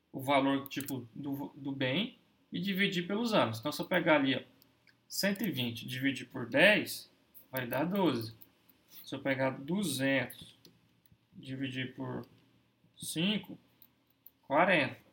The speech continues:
Opa, digitei errado. Quarenta. Se eu dividir duzentos por dez, vai dar vinte. Então, eu tô preenchendo aqui. Aí, eu preciso somar também. Aqui, ó. Esse valor vai dar zero,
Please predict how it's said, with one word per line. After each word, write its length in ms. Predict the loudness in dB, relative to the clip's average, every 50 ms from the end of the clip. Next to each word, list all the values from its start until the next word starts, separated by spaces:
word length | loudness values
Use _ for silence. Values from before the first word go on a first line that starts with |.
| _ _ -12
Opa, 360 | -10 -10 -8 -8 -8 -8 -8 -12
digitei 320 | -14 -14 -14 -8 -4 -4
errado. 240 | -4 -2 -4 -8 -8 _ _ _ _ _ _ -20 -20 -20 _ _ -20 _ _ -10
Quarenta. 380 | -2 0 0 2 0 -2 -4 -10 -18 _ _ _
Se 160 | -8 -4 -2 -2
eu 60 | 0
dividir 580 | 2 2 2 2 2 0 0 0 -2 -4 -2
duzentos 800 | -2 -4 -4 -2 -2 0 0 0 0 -2 -6 -10 -12 -12 -14 -16 _ -6
por 180 | -4 -4 -4 0
dez, 680 | 4 6 8 8 8 6 2 -2 -4 -8 -8 -12 -16 _ _ _ _ _ _ _ _
vai 180 | -4 -4 -2 2
dar 400 | 4 4 4 4 2 0 -10 -20 _ _ _ _ _ _ _ _ -6
vinte. 480 | -2 -2 -2 -2 -4 -6 -12 -16 -18 _ _ _ _ _ _
Então, 140 | -8 -8 -4
eu 60 | -4
tô 100 | -4 -4
preenchendo 420 | -2 -2 -2 -2 0 0 0 0
aqui. 300 | -2 -6 -6 -8 -8 -10 _ _ _ _ -4
Aí, 100 | -4 -4
eu 40 | -2
preciso 320 | -2 -6 -4 -2 -2 -2 -2
somar 340 | 0 0 2 4 4 4
também. 240 | 4 2 2 4 4
Aqui, 180 | 4 4 4 4
ó. 220 | 4 4 2 -2 -12 _ _ _ -20 -20 _ _ _ _ _ _ _ 0
Esse 260 | 4 4 4 4 4
valor 480 | 4 6 6 8 8 8 6 6 6 4
vai 140 | 4 4 6
dar 140 | 4 4 4
zero, 360 | 4 4 4 4 4 2